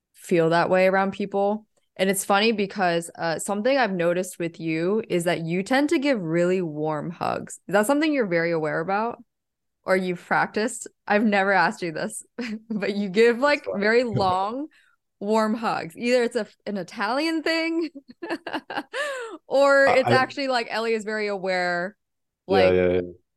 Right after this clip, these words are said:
Speaker 1: yeah.
Speaker 2: It, it's a, it's a mixture of nature and nurture. As in, by nature, I'm, I would say I'm really warm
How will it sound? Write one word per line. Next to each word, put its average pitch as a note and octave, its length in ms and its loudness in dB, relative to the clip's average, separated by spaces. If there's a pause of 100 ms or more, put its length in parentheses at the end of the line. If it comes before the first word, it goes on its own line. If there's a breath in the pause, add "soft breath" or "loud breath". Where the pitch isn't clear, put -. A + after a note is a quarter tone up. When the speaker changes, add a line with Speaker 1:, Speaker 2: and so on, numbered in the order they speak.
(140)
Speaker 1:
yeah. E3+ 260 -4 (840)
Speaker 2:
It, - 180 0
it's C3 200 2
a, C3+ 40 4
it's B2+ 220 0
a B2+ 60 4
mixture A#2+ 460 2
of - 240 -4
nature G#2+ 500 -2
and F#2+ 260 -2
nurture. F2+ 480 -4 (1900)
As G2+ 220 4
in, F#2+ 560 2 (200)
by G#2+ 260 2
nature, A2 520 2
I'm, G2 340 0
I F2+ 140 0
would F#2 160 -4
say F#2+ 160 0
I'm F#2+ 300 -2
really F#2 120 2
warm G2 420 0